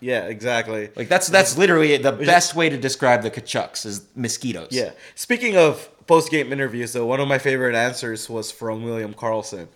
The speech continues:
Speaker 1: 'Cause they asked him, because Pacioretty, Pacioretty, they sw-, gone switch off the, uh, switch around the lines. Uh, forgot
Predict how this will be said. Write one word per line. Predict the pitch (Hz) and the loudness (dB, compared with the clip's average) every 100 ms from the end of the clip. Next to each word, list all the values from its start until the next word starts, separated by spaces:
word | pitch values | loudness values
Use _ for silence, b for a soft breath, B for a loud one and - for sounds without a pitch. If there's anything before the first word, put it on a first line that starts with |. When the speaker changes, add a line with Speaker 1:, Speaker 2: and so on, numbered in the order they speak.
| b b b _ | b b b _
Speaker 1:
'Cause | - 127 113 - | -2 -2 -2 -2
they | 139 | -2
asked | 139 143 151 156 156 | 4 6 4 2 0
him, | 139 131 127 | 2 2 -2
because | 147 170 | -2 0
Pacioretty, | - 185 190 190 - B B B _ | 6 6 6 0 -4 B B B _
Pacioretty, | 175 175 170 156 156 156 143 | 4 6 4 6 4 2 2
they | 165 175 | 2 2
sw-, | 214 214 156 | 2 2 0
gone | 131 160 180 - | -2 0 0 -2
switch | 160 151 | -6 0
off | 147 135 | 0 0
the, | 147 | -2
uh, | 139 123 120 | -2 -2 -2
switch | 139 - | -4 -4
around | 135 123 | -4 -4
the | 123 | -4
lines. | 113 107 113 - - _ _ 123 | -4 -6 -8 -12 -18 _ _ -2
Uh, | 123 117 | 0 0
forgot | - 127 123 - | -4 -2 -2 -2